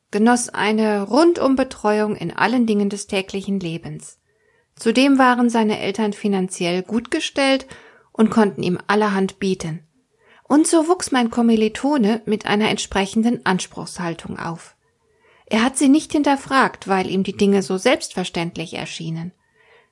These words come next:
Das hat sich dann fatal auf seine Arbeitszufriedenheit und Arbeitsfreude ausgewirkt, denn er hatte viel zu hohe Erwartungen, auch falsche Erwartungen an das Arbeitsleben.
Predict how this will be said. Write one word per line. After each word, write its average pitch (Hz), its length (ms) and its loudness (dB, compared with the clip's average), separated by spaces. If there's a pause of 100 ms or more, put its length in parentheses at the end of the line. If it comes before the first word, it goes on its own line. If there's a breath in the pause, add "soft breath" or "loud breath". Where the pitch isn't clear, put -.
(140)
Das - 160 0
hat 294 160 2
sich 285 160 -2
dann 262 180 4
fatal 233 600 2
auf - 140 0
seine 196 360 0
Arbeitszufriedenheit 214 1200 0
und 190 180 -6
Arbeitsfreude 175 760 -6
ausgewirkt, 170 720 -10 (460 soft breath)
denn 190 120 0
er 214 140 2
hatte 240 200 2
viel 330 460 2
zu 294 200 -2
hohe 247 480 4
Erwartungen, 220 800 0 (420 soft breath)
auch 214 140 -2
falsche 285 500 0
Erwartungen 180 800 -2
an 190 120 0
das 208 180 -4
Arbeitsleben. 185 840 -6